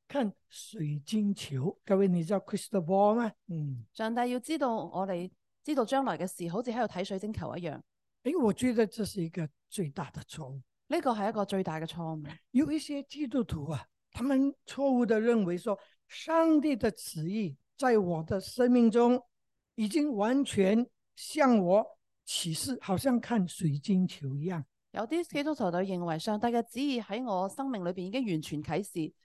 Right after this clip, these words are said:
Speaker 2: 就好似睇水晶球一樣。
Speaker 1: 換句話說，你可以看到將來發生在你生命中二十年，呃，十年以後的事。
Speaker 2: 換句話嚟講，你就可以睇到將來你嘅生活十年甚至二十年嘅事。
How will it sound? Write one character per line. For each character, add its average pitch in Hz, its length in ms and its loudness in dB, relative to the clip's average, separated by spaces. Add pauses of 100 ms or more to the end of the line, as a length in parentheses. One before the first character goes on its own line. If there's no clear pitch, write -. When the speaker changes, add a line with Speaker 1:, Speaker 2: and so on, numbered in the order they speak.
(140)
Speaker 2:
就 196 100 2
好 254 60 4
似 262 80 -6
睇 196 160 -4
水 202 140 -4
晶 233 120 -6
球 196 140 -2 (100)
一 190 100 -2
樣。 156 180 -2
Speaker 1:
換 196 160 0
句 202 140 0
話 185 140 2
說， 185 220 0
你 160 160 0
可 180 160 -4
以 170 60 0
看 180 260 0
到 160 320 -4
將 202 300 0
來 160 440 -2 (160)
發 202 140 -10
生 185 260 -4
在 180 200 -6
你 156 180 -6
生 208 200 -4
命 196 200 0
中 190 280 0 (440)
二 240 220 2
十 185 240 -4
年， 156 420 -8 (280)
呃， 143 220 -10
十 202 380 0
年 294 300 8
以 196 140 6
後 180 140 0
的 165 140 -6
事。 147 280 -8 (340)
Speaker 2:
換 254 120 -2
句 294 120 2
話 233 200 2
嚟 208 120 -2
講， 220 280 2
你 254 80 2
就 214 140 -2
可 226 140 -2
以 277 80 0
睇 208 240 -4
到 220 180 0
將 269 240 -2
來 151 260 -2 (240)
你 185 100 -8
嘅 202 60 -4
生 269 220 -6
活 202 100 -2
十 175 80 -8 (220)
年 180 220 -2
甚 190 120 -6
至 214 60 -2
二 185 300 -2
十 165 80 -6
年 147 60 -4
嘅 170 80 -4
事。 160 280 -10